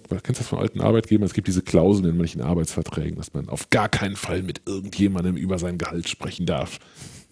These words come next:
Finde ich, ich weiß gar nicht, wie man das da reinschreibt, ohne zu merken, wie daneben das ist, dass man das da gerade hingeschrieben hat. Ja, wenn das so schlimm ist, dann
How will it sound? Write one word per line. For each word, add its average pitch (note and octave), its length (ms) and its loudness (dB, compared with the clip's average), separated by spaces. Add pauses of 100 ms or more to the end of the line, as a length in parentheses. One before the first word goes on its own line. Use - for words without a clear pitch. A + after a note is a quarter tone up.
(120)
Finde F#3+ 220 0
ich, - 180 -6 (500)
ich - 80 -12
weiß A2+ 140 6
gar A#2+ 100 6
nicht, G#2+ 140 6
wie B2 40 6
man A#2+ 140 8
das G#2+ 120 4
da F#2+ 100 8
reinschreibt, F#2 720 6
ohne B2 420 8
zu - 180 4
merken, G#2 520 6
wie G#2 100 8
daneben A2+ 480 6
das E2+ 220 4
ist, - 240 0
dass - 160 6
man F#2+ 100 6
das G2+ 160 4
da G2+ 100 4
gerade G#2 240 4
hingeschrieben G2+ 560 0
hat. F#2 160 -14
Ja, F2 120 -6
wenn F2+ 120 -2
das G2 140 4
so G#2+ 80 6
schlimm G#2+ 340 4
ist, - 200 0
dann A#2+ 400 -6